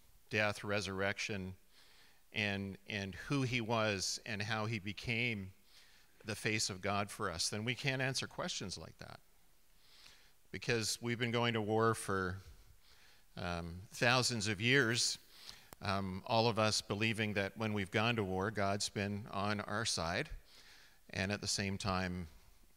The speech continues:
the other side has believed that God is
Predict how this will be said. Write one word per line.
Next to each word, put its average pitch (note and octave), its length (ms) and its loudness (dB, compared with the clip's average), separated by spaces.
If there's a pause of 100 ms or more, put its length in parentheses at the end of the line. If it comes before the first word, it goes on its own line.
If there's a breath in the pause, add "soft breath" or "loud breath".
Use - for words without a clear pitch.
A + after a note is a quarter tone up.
(220)
the G2 100 2
other F#2+ 160 2
side F#2+ 320 4
has F#2 140 0
believed F#2 400 0
that F2+ 160 -2
God F#2 260 2
is F2 360 0